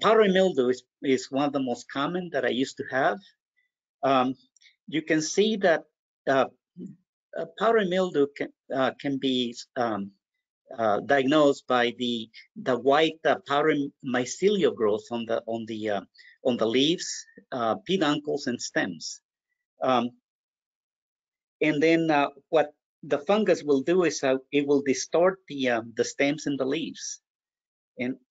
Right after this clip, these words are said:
and then, um, you know, the spores can be carried by the wind. Okay, so, um, you can see that,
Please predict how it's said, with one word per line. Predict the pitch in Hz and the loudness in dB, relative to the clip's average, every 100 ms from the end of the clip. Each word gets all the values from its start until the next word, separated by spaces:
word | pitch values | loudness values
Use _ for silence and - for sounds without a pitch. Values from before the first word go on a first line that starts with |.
| _ _ _ | _ _ _
and | 143 139 139 | -2 0 2
then, | 143 147 143 | 2 2 2
um, | 135 135 - _ | 2 0 -6 _
you | - 143 | -6 -2
know, | 123 | -2
the | 123 | -2
spores | 123 - 202 185 - | -6 0 2 2 0
can | 139 117 | -6 -6
be | 110 | -10
carried | - 127 127 123 | -4 0 2 0
by | 107 | -2
the | 104 | -2
wind. | 110 113 82 - _ _ _ _ _ _ _ _ _ _ _ _ _ _ _ - | -2 -6 -8 -14 _ _ _ _ _ _ _ _ _ _ _ _ _ _ _ -16
Okay, | 113 127 123 - _ | -4 -2 -2 -4 _
so, | - 180 170 165 - _ _ _ _ _ _ _ | 0 4 4 2 -6 _ _ _ _ _ _ _
um, | 165 156 147 147 _ _ | 0 2 0 -4 _ _
you | 147 | -8
can | 147 135 | -6 -4
see | 180 190 | 0 2
that, | 160 151 | 2 0